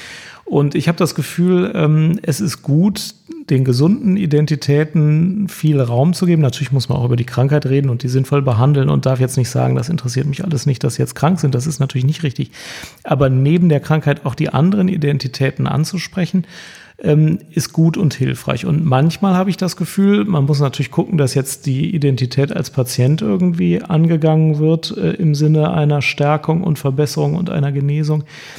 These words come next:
Aber manchmal hat man die tiefer hängenden Früchte bei den anderen Identitäten. Wenn man sagt, „Jetzt haben Sie eine Zeit lang, äh, Ihr Hobby da nicht verfolgt, wenn Sie das jetzt wieder machen, dann gewinnen Sie so viel an Stärke und Stabilität dadurch, dass diese komische Krankheit, die Sie zufällig jetzt auch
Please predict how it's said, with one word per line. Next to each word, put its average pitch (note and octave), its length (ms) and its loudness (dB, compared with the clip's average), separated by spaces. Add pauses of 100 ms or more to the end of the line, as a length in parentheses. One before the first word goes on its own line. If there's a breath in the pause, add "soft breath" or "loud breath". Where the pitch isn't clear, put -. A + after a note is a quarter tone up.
(160 loud breath)
Aber C3+ 180 4
manchmal D3+ 420 2
hat F3+ 160 -2
man D3+ 460 0
die D#3 420 -2 (160)
tiefer F3 360 0
hängenden D3 520 2
Früchte D#3 480 -2
bei D#3 160 2
den D3+ 140 2
anderen E3 340 0
Identitäten. C#3 760 -4
Wenn C#3+ 100 0
man C#3+ 140 2
sagt, D3+ 200 0 (380 loud breath)
„Jetzt - 420 -2
haben D3+ 280 2
Sie D#3 40 4
eine D3 200 0
Zeit D#3 340 -2
lang, D#3 400 0
äh, - 380 -6
Ihr C#3 360 0
Hobby D3+ 220 2
da F#3 140 2
nicht G3 160 0
verfolgt, G#3 500 -2
wenn D#3 140 2
Sie D#3 80 2
das D3 180 0
jetzt D3 220 -2
wieder C#3 180 2
machen, C3+ 400 0 (320 loud breath)
dann C3+ 200 2
gewinnen E3 420 4
Sie D#3+ 160 2
so D#3 160 0
viel G3+ 240 0
an D3+ 160 2
Stärke D#3 520 0
und C3 140 2
Stabilität C3+ 640 0
dadurch, C3+ 320 0
dass C3+ 180 -2
diese C#3 240 0
komische C#3 400 -2
Krankheit, C3 500 -2
die F3 80 2
Sie D#3+ 140 0
zufällig E3 400 -2
jetzt D#3+ 180 -2
auch E3 140 -8